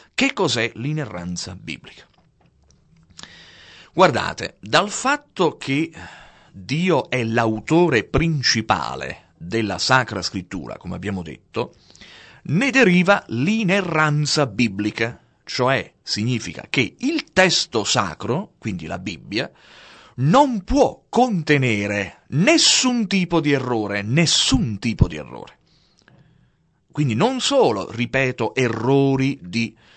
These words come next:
eh, di dottrina, di fede, di morale, ma nessun tipo di errore. Poiché dunque tutto ciò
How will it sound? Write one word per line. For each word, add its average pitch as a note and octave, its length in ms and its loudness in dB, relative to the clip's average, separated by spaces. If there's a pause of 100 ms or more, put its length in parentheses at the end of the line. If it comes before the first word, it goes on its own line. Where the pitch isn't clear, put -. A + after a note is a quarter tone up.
(160)
eh, F#2 200 -12
di A#2 160 -4
dottrina, A2+ 640 -2
di G2 100 -8
fede, A#2 480 2
di F#2+ 120 -6
morale, E2+ 580 -10
ma C#3 200 0
nessun C#4 680 0
tipo D#3+ 300 0
di C3 80 -6
errore. F2+ 420 -8 (1700)
Poiché B2 840 0
dunque A#2+ 800 -4
tutto B2 380 -4
ciò B2 420 2